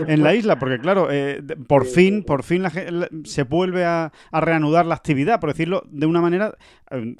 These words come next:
Speaker 1: una actividad absolutamente normal, es decir, oye, como estábamos en dos mil diecinueve.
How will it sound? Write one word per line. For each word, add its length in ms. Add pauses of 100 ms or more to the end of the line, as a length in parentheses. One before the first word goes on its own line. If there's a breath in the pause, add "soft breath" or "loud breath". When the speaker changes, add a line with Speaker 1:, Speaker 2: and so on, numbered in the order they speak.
(140)
Speaker 1:
una 60
actividad 400
absolutamente 640
normal, 440
es 100
decir, 320
oye, 280
como 300
estábamos 480
en 240
dos 140
mil 160
diecinueve. 540